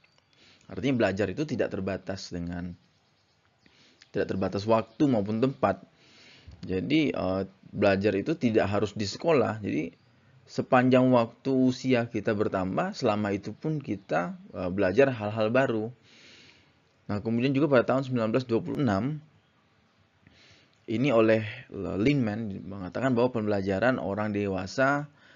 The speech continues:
bagi pekerja. Nah, selanjutnya yang paling menarik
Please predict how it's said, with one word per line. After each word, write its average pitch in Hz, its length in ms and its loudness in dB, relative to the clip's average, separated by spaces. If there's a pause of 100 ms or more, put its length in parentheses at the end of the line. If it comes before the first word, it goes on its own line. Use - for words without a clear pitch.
(180)
bagi 95 240 -4
pekerja. 95 720 -8 (880)
Nah, 87 160 -6
selanjutnya 101 720 -2
yang 104 560 -4 (240)
paling 135 240 2
menarik 117 480 0